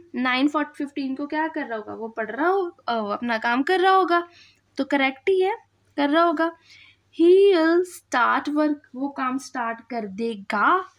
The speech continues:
कर देगा तो नहीं है, वो तो नहीं आएगा, ठीक है। He will have started work, उसने already काम स्टार्ट कर दिया होगा, तो ये भी ठीक है, स्टार्ट भी कर दिया होगा और कर भी रहा होगा, ये दोनों चीज़ ठीक है ना, क्योंकि जाते उसने स्टार्ट कर देना है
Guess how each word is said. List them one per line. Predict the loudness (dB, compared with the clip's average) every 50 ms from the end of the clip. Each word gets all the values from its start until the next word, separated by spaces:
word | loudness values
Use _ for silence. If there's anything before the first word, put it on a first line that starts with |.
| _ _ _ -8
कर | -8 -8
देगा | -6 -4 -4 -4 -4 -4 -4 -4
तो | -4 -6 -8
नहीं | -10 -10 -10 -10 -10 -10
है, | -12
वो | -10 -8 -8 -8 -8
तो | -6 -6 -6
नहीं | -6 -6 -6 -8 -12
आएगा, | -12 -16 -16 -18 -18 -20 _ _ _ _ _ _ _ _
ठीक | -20 -20 -12 -8 -6
है। | -6 -6 -6 -10 -20 -20 -20 _ _ _ _ 0
He | 4 4 4 4
will | 4 2 2 0
have | 0 0 0 0 0 0
started | -4 -10 -10 -6 -2 -2 0 0 -2 -4 -2 0 2 2 2 2 2
work, | 0 -2 -4 -4 -6 -10
उसने | -10 -6 -4 -4 -4
already | -2 -4 -6 -6 -6 -8 -6 -6 -6 -6 -6 -6
काम | -8 -8 -8 -8
स्टार्ट | -10 -10 -8 -8 -8 -8 -8 -8
कर | -8 -8 -8
दिया | -6 -4 -4 -4
होगा, | -2 -2 -4 -4 -4 -6 -8 -8 _ _ _ _ _ _ _ _ _ _ -2
तो | -2 -2 -2 -4 -10 _ -14 -10
ये | -8 -6
भी | -6 -6 -4
ठीक | 0 0 0 0 0
है, | -2 -4
स्टार्ट | -2 -2 -2 0 0 0 0
भी | 0 0 2
कर | 4 4 4
दिया | 4 4 4 6 4
होगा | 4 4 2 2 2 0 -6 -20 -10 -2 0
और | 0 2
कर | 2 2 0 0 0
भी | -2 -4 -2
रहा | -2 0 0 0 2
होगा, | 2 0 0 -2 -2 -4 -4 -6 _ _ _ _ _ _ _ _ -6
ये | -4 -2 0
दोनों | 0 2 2 4 4
चीज़ | 4 4 4 2 2
ठीक | 0 -4 -2 0
है | 2
ना, | 2 2
क्योंकि | 2 0 -2 0 0 -2 -2 -2 -4
जाते | -6 -2 0 0 0 2 2 0 0
उसने | 0 2 0 0 0
स्टार्ट | 2 0 0 0 -2
कर | -2 -4 -4
देना | -4 -2 -2 0 2 2
है | 2 0